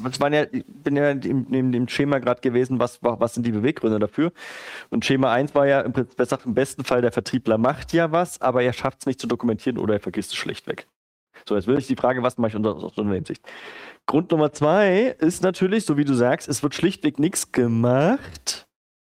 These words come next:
Oder, Klammer auf, der Vertriebler weiß schon, dass der Deal tot ist,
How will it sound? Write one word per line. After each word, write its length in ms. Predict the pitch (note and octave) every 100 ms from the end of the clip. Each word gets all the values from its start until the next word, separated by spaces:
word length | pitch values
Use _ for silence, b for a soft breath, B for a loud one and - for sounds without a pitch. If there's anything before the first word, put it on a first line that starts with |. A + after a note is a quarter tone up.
| _ _ _ _ _ _ _ _ -
Oder, 460 | F3 G#3 A3 A3
Klammer 460 | - - D3 D3+ A#2
auf, 360 | C3+ E3+ F#3 - -
der 100 | C3
Vertriebler 540 | C3 - D3+ B2+ A#2+
weiß 300 | C3 G#3 D4
schon, 180 | D#3 B2
dass 140 | A2+
der 120 | -
Deal 220 | G#2 A2 A#2
tot 300 | - B2 D#3+
ist, 340 | G3 - -